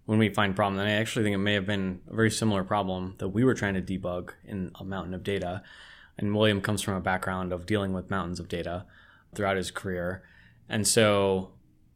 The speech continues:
he gave me a crash course in pandas and NumPy and, and, and dealing with post-processing a significant amount of data that's, that's all in different formats. And so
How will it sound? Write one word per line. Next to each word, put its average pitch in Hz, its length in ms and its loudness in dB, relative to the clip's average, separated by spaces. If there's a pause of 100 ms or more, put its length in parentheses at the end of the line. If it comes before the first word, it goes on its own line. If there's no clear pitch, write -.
he 107 220 0
gave 104 220 2
me 101 160 0
a 92 80 0
crash 95 300 -4
course 95 640 -4
in 92 120 -6
pandas 98 400 -6
and 92 140 -4
NumPy 95 600 -4
and, 92 280 -12
and, 92 360 -8
and 98 200 -8
dealing 98 340 -2
with 92 400 -6 (680)
post-processing 104 680 4
a 98 40 0
significant 107 500 0
amount 95 220 0
of 95 40 -2
data 104 360 2
that's, 95 300 -2
that's 110 240 -2
all 110 140 8
in 107 80 4
different 98 260 -2
formats. 98 440 0
And 98 100 -2
so 98 320 4